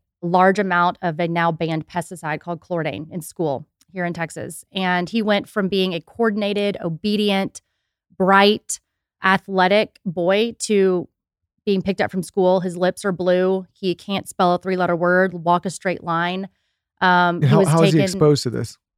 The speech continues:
Speaker 1: He was actually in an auditorium along with several other children who were also chemically injured.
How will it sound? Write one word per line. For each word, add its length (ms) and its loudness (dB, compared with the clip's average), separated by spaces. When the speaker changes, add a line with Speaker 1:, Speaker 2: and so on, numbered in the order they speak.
Speaker 1:
He 300 4
was 220 2
actually 360 -2
in 120 -4
an 80 -2
auditorium 680 0
along 360 0
with 180 -4
several 340 -2
other 200 -2
children 460 -4
who 100 -8
were 120 -4
also 500 -2
chemically 440 -6
injured. 500 -4